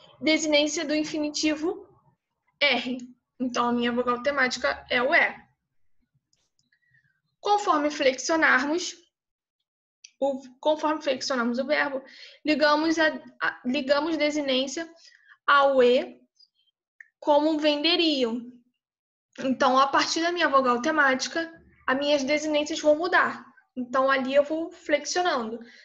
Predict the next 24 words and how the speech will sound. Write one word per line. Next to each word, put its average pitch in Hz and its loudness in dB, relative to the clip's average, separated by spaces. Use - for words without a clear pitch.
tá? 277 2
Eu 262 2
posso 254 0
ter 277 2
várias 254 2
desinências, 302 -4
é 240 -6
como 262 -2
aqui. 277 -4
Aqui 233 -6
eu 262 6
tenho 254 -2
desinência 247 -4
do 254 -8
futuro 254 -10
do 254 -6
pretérito 330 -2
e 370 2
desinência 330 0
da 320 0
terceira 320 -2
pessoa 320 -6
do 320 -6
plural. 285 -2